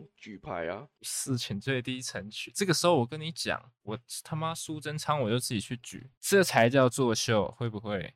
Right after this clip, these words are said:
Speaker 2: 又教你一招了。
Speaker 1: 有啊，那天新闻我看到新闻，什么警察署长有去，也有去，去劝啊。
Speaker 2: 好啦，好啦，署长都出来了，对不对？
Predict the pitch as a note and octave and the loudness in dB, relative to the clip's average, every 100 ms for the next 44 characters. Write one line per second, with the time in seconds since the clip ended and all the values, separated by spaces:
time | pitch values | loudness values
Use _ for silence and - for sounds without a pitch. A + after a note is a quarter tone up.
0 | - C#3+ B2+ B2 B2 A2+ F#2+ - G2 G2 | 0 4 6 6 4 2 -4 -4 -4 -2
1 | F#2+ B2 D3 F#3+ G3 G3+ G3+ F#3+ F#3+ E3+ | 6 12 12 12 10 12 12 10 6 4
2 | D3 C#3+ D#3 D3 C#3 D3+ C#3+ C3 A2+ A2 | 6 6 8 6 6 4 6 6 6 4
3 | G#2+ A2+ A#2 A#2+ B2+ A2+ B2 C3 C3+ C3+ | 4 2 -2 -4 2 4 4 0 -4 2
4 | A#2 G#2+ A#2 C#3 D3 G#2 D3 C3+ C3+ B2 | 2 2 -2 -2 -2 4 8 8 4 -2
5 | - - C3 - C#3+ A2 G#2+ C#3 - - | -4 -4 -4 2 2 2 -2 -4 -10 -4
6 | D2+ D#2+ - - G#1+ - - _ - - | -2 -2 -6 -12 -18 -18 -20 _ -16 -6
7 | G2 G2 F#2 E2+ - F#2 F2 - - - | -2 0 0 -2 -8 -10 -10 -10 -16 -16
8 | D#2 D#2 | -12 -10